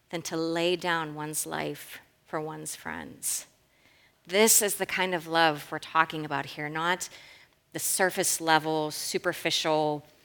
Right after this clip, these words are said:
fair weather friend acquaintance stuff. More than once, we read that Jonathan loved David as he loves himself.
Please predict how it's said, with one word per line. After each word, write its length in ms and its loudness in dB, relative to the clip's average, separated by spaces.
fair 360 4
weather 380 8
friend 520 2
acquaintance 680 -8
stuff. 680 -10
More 240 12
than 240 8
once, 360 4
we 160 -2
read 600 4
that 160 2
Jonathan 680 0
loved 300 0
David 560 2
as 200 2
he 100 0
loves 320 0
himself. 800 -6